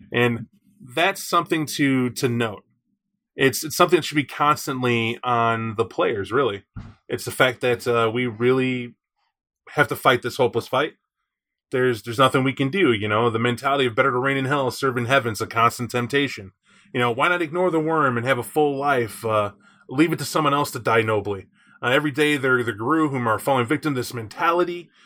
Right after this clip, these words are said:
And, and what do they do about it? You know, how do you, how do you overcome it? And that feeling should, that opportunity,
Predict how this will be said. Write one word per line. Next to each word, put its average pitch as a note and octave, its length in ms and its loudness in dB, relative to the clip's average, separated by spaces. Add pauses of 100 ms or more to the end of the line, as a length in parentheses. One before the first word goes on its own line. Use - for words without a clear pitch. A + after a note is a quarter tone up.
(140)
And, C#3 260 0
and D#3+ 140 -4
what G#3+ 100 8
do B3 60 -4
they B3 100 -8
do C4+ 180 0
about A#2 260 0
it? F#2 140 -12
You A#2 60 -4
know, A#2+ 160 2
how D3+ 140 8
do D#3+ 80 2
you, D#3+ 220 -2
how C#3 140 2
do C3+ 60 -2
you B2 120 2
overcome A2 440 -2
it? F#2 100 -10 (420)
And C#3 240 0
that F3 220 2
feeling G#3 640 0 (240)
should, C#3 520 -2
that E3+ 180 2
opportunity, D#3 760 0